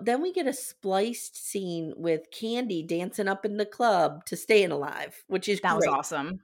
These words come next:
Speaker 1: Great.
Speaker 2: So great. It was great.
Speaker 1: And then we see, um, Alan and Betty fornicating.
Speaker 2: Fornicating.
Speaker 1: Yes. Mm. And it, it looks like it's old missionary, right?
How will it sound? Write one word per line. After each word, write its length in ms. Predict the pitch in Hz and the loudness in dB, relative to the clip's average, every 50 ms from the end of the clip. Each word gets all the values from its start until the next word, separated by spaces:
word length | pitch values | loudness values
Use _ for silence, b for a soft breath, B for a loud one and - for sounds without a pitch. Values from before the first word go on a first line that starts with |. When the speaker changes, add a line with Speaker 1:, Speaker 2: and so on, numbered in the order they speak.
| - - | -2 2
Speaker 1:
Great. 160 | 190 - - | 4 6 6
Speaker 2:
So 160 | 247 208 170 160 | 6 6 4 4
great. 380 | 143 160 135 101 104 110 - _ _ _ _ - | 0 -2 -4 -4 -6 -10 -12 _ _ _ _ -10
It 100 | 175 170 | -8 -6
was 140 | 170 160 160 | -6 -6 -6
great. 340 | - 117 110 - - - - - - | -6 -6 -6 -6 -8 -10 -12 -10 -4
Speaker 1:
And 180 | - 220 220 220 | -2 -2 0 0
then 180 | 220 220 226 233 | 0 -2 -2 -2
we 100 | 240 226 | -4 -4
see, 560 | - - - 240 233 226 220 214 208 208 208 - | -6 -6 -6 -4 -4 -4 -2 -4 -4 -4 -2 -2
um, 200 | 202 208 202 208 | -2 -2 -2 -2
Alan 300 | - 208 214 220 226 226 | -4 -2 -2 -2 -2 -2
and 80 | 220 214 | -2 -2
Betty 460 | 226 220 220 226 226 220 214 196 - - | 0 0 0 0 -2 -4 -6 -8 -12 -8
fornicating. 600 | - - 381 381 330 214 - 127 101 - - - - _ _ _ _ - | -4 -2 -2 -2 -2 -2 -4 -4 -4 -6 -10 -14 -20 _ _ _ _ -12
Speaker 2:
Fornicating. 680 | - 208 196 190 190 190 - - 185 170 160 160 160 156 | -6 -4 -4 -2 -2 -4 -6 -6 -8 -8 -8 -8 -8 -8
Speaker 1:
Yes. 240 | 160 151 - - - - 262 | -10 -12 -14 -20 -20 -18 -16
Mm. 320 | 269 262 208 170 180 165 139 - - - B B B B B B B B B B B B B B B B B B B B B B B B - - | -14 -14 -14 -14 -16 -18 -20 -18 -18 -18 B B B B B B B B B B B B B B B B B B B B B B B B -4 -2
And 140 | 220 226 247 | -2 -2 -2
it, 100 | 240 - | -2 -2
it 180 | 240 247 247 254 | 0 0 0 0
looks 260 | 269 330 339 - - | -2 -4 -2 0 2
like 140 | 415 392 403 | 2 2 2
it's 160 | 381 - - | 0 2 2
old 220 | 254 294 320 - | 0 0 0 -2
missionary, 640 | 339 370 370 - - 302 254 214 196 185 180 180 180 | -2 -2 -2 -2 -4 -4 -2 -2 -2 -2 -2 -2 -2
right? 360 | 180 196 208 226 269 330 - | 0 2 2 2 0 -2 -6